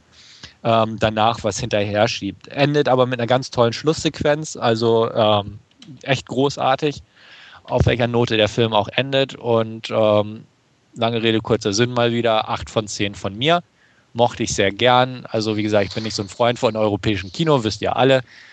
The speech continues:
Ähm, dementsprechend fand ich diese Vorlage,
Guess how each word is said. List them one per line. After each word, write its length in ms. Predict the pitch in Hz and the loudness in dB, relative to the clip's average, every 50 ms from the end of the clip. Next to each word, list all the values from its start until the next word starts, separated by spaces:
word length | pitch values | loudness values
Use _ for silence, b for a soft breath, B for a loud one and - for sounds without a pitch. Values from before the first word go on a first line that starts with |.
| B B B B B | B B B B B
Ähm, 360 | 117 110 110 110 107 104 98 - | 2 4 4 4 2 -2 -4 -2
dementsprechend 540 | 107 107 110 104 - - 113 107 107 107 - | -2 -2 -2 -2 -2 0 0 0 0 -2 -4
fand 180 | - 104 101 | -4 -4 -4
ich 60 | 95 | -4
diese 200 | - 104 98 101 | -8 -6 -6 -6
Vorlage, 680 | 90 - - 107 98 98 98 92 92 95 92 92 95 | -6 -4 -2 0 2 2 4 2 2 2 0 0 -2